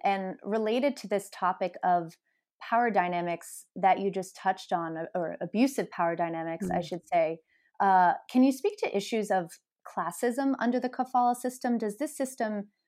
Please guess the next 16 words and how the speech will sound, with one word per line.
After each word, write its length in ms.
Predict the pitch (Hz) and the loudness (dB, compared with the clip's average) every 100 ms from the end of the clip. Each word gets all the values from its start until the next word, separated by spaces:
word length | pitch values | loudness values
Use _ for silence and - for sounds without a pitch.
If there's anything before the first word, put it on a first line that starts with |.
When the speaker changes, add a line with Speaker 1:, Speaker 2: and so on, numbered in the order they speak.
| _ _ - | _ _ 0
Speaker 1:
impact 480 | 233 240 226 214 - | 2 2 -2 -2 -4
different 320 | 202 220 - | -2 -4 -2
groups 340 | 196 196 196 | 0 0 -2
of 140 | 190 - | -8 -6
people 340 | 196 190 180 | -6 -4 0
that 220 | 175 - | 0 0
fall 440 | - 185 175 170 - | 2 4 6 4 0
under 240 | 185 180 | -4 -2
it 160 | 175 180 | -4 -4
differently? 500 | 180 - 202 208 196 | -6 -4 -4 0 2
I 80 | 190 | 2
mean, 160 | 190 | -2
can 220 | 185 202 202 | -6 -6 -2
we 340 | 226 240 240 _ _ _ _ | 0 -2 -4 _ _ _ _
say 400 | - - 202 202 | -2 4 6 6
definitively 960 | 202 190 196 196 202 185 185 180 180 | 2 -2 -4 -2 -2 -2 0 -2 -2